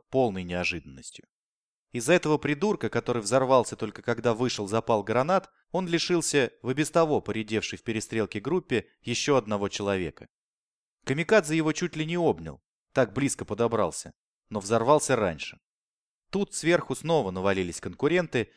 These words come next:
и пришлось сдерживать их атаку, забыв на время об объекте, до тех пор, пока не подошло подкрепление в виде групп четвертого и пятого, общей численностью уже всего десять человек.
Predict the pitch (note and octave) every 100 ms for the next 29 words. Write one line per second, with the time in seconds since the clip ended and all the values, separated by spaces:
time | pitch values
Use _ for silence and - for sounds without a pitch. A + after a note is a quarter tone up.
0 | _ - A2+ C3 D#3+ F3+ A#2+ B2 C#3+ B2
1 | A#2+ B2+ A#2+ C3+ - F#2 - C2+ _ _
2 | F#2+ G#2+ A2+ G2+ G#2+ G#2+ C3 A#2 G#2 A#2+
3 | A#2+ G#2 D#2+ - - _ _ _ _ -
4 | A2+ - F3 - D#3 D3 - _ - B2+
5 | D3+ D3+ C#3+ C3+ - C3 C3 - C#3+ C#3
6 | B2 D#2 C2+ - _ G2+ A2 A2 A2 G#2
7 | A#2 A2+ D3 D3+ A#2+ A#2+ A#2+ B2+ E2+ D2
8 | C2 _ _ _ _ A2 - G2 - D#3+
9 | A#2+ A2+ - G#2 F#2 _ - B2+ C#3+ -
10 | A#2+ A2 F#2+ F2+ F2+ - F#2+ F2 C#2 -